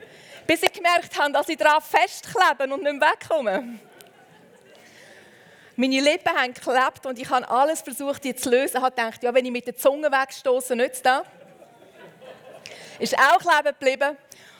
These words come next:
Und irgendwann einmal habe ich mich nicht mehr heben. Genau. <laughs> Also ich bin da unten angekommen.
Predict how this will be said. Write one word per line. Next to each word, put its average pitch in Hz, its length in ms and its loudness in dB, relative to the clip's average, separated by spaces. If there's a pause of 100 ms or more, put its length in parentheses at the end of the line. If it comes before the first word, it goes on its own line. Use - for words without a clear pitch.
Und - 100 -4
irgendwann 302 480 4
einmal 277 260 -2
habe 262 240 0
ich 262 60 -6
mich 262 100 -6
nicht 285 160 2
mehr 277 260 0
heben. 254 640 2 (2500)
Genau. 392 1200 -6
<laughs> - 80 -18 (1120)
Also 302 200 6
ich 370 340 0
bin 381 120 -2
da 339 80 6
unten 294 260 0
angekommen. 269 560 2